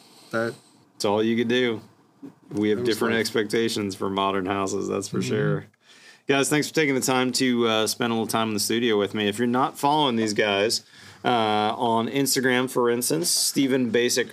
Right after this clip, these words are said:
Speaker 2: Architects
Speaker 1: Yep.
Speaker 2: on Instagram.
Speaker 1: Snooty dot com.
Speaker 2: Snooty builder dot com.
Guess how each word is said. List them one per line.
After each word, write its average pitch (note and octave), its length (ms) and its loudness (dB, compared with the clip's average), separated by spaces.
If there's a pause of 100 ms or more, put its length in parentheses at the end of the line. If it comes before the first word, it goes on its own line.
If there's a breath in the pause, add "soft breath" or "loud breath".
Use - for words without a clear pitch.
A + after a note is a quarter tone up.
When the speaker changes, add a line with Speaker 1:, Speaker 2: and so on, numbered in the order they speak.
Speaker 2:
Architects C3 540 -2
Speaker 1:
Yep. - 20 -4
Speaker 2:
on A2+ 120 -2
Instagram. A#2+ 520 -2
Speaker 1:
Snooty C#3+ 420 0
dot A2+ 260 0
com. A#2+ 300 -4 (140)
Speaker 2:
Snooty D3+ 600 0
builder C#3+ 340 2
dot C3+ 240 2
com. C3 460 0